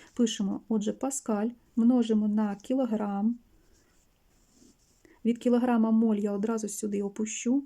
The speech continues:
так? Тепер в знаменнику R це у нас джоуль, який ділиться на кельвін помножений на моль. Я їх одразу сюди пишу. Кельвін, моль. Далі. І ділиться на кельвін.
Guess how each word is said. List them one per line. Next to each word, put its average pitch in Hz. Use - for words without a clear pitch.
так? 294
Тепер 226
в 220
знаменнику 214
R 220
це -
у 220
нас 214
джоуль, 220
який 233
ділиться 220
на 214
кельвін 254
помножений 240
на 233
моль. 202
Я 208
їх 208
одразу 226
сюди 202
пишу. 202
Кельвін, 233
моль. 214
Далі. 220
І 220
ділиться 285
на 254
кельвін. 208